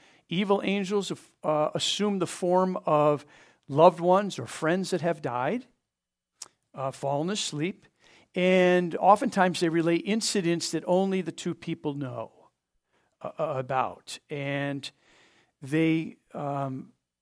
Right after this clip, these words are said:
they will manipulate the truth, as we're told. They're gonna deceive loved ones. Um, and, you know, convince them that they're at a higher state of existence, so they know the future.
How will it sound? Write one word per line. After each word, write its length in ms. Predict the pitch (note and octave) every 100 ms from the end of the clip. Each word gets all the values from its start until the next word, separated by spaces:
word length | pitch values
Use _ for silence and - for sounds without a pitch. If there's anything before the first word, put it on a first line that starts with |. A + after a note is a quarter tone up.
| -
they 440 | A#3+ - F#3 D#3+
will 160 | D#3 D3+
manipulate 800 | D#3 D#3+ A3+ - F#3+ D#3+ D3+ -
the 60 |
truth, 640 | - - A#3 E3 F3+ - -
as 200 | C3+ B2+
we're 140 | C3+
told. 480 | C3 D3 C#3 G3+ - _ _ _ -
They're 120 | D3
gonna 180 | D3+ C#3+
deceive 520 | C#3+ - - A3+ E3+
loved 280 | D3 B2+ A2
ones. 440 | A#2+ E3+ F#3 - _ _ _ _
Um, 440 | - B2+ B2+ B2+ B2 _ _ _ _ _ _ - -
and, 240 | E3+ D#3+ - - _
you 120 | - F3
know, 120 | E3
convince 500 | - E3+ E3+ B3+ -
them 140 | F#3
that 160 | E3 D#3
they're 140 | G3
at 60 | A3
a 60 |
higher 380 | D3 D#3+ F#3+ G3+
state 320 | F3+ - F3
of 100 | D#3
existence, 640 | C#3 B2+ D#3+ A#3 - D#3+ -
so 100 | C#3+
they 160 | D3
know 560 | D3+ D#3+ G#3 A3+ F3 E3
the 100 | C#3+
future. 680 | - G3+ G3+ - F3 E3+